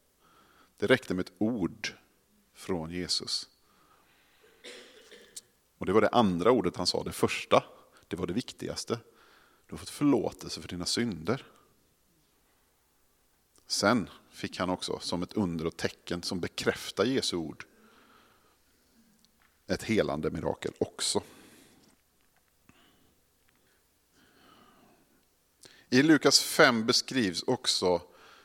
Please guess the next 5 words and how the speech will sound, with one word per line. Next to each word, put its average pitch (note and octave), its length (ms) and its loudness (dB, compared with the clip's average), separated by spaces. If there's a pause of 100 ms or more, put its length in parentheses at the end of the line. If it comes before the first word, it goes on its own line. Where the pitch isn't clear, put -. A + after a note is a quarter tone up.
(120)
fiskefångsten. - 1500 0 (400)
Lukas C3+ 420 6
lägger A#2+ 240 8
den B2 160 4
här F#2 340 4